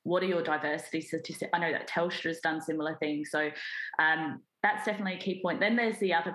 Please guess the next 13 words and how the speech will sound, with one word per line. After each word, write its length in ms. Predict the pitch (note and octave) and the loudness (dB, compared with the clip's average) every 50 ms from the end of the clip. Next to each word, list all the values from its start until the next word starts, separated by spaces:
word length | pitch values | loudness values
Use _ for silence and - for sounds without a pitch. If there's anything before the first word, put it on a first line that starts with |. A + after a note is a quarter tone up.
| - | -2
piece 220 | F3+ E3 E3 - F3 | -2 -2 -2 0 0
around 220 | E3 D#3 D#3 D3+ | 2 2 2 0
quotas 420 | - - D3 D3+ C#3+ D3+ D#3 D#3 - | 0 0 0 2 2 2 0 0 0
versus 280 | - D#3 D3+ - D3+ C#3 | -2 -2 -2 -4 -8 -4
targets, 520 | - - D3+ D#3 D#3+ - C4 C#4 - - | -2 -2 0 0 2 0 0 0 0 -4
which 140 | - D3 - | -6 -2 0
I 80 | D3+ D3+ | 0 0
know 260 | D3+ D3 D3 D3 D3 | 2 0 0 0 0
is 260 | D3+ D3+ D3+ - - - | -2 -2 -4 -6 -4 -2
very, 280 | C4 C4+ C4 C4+ C4 | 0 0 0 0 0
very 220 | B3+ A3+ G#3+ G3+ G3 | 0 0 0 0 -2
controversial. 1040 | - G3 F3 E3+ - - - C#3 C3 A#2 - - - - - - D#3 G#3 A#3 G3 F#3+ | -2 -4 -4 -4 -4 -4 -2 -2 0 -2 -2 -4 -6 -6 -4 -2 0 0 0 2 2
But, 280 | F3+ D#3 D3 - - | 2 2 2 0 0